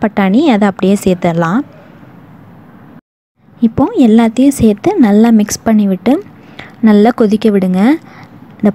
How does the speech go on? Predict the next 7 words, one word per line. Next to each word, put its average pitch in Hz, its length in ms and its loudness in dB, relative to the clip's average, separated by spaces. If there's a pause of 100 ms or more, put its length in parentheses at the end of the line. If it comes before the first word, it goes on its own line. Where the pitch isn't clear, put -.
பட்டாணியும் 247 760 2
இந்த 208 120 4 (120)
மசாலால 220 640 0 (160)
சேர்ந்து 214 420 4 (460)
கொதிச்சு 220 500 -2 (540)
நல்லா 220 180 2 (100)
திக்கா 240 320 -2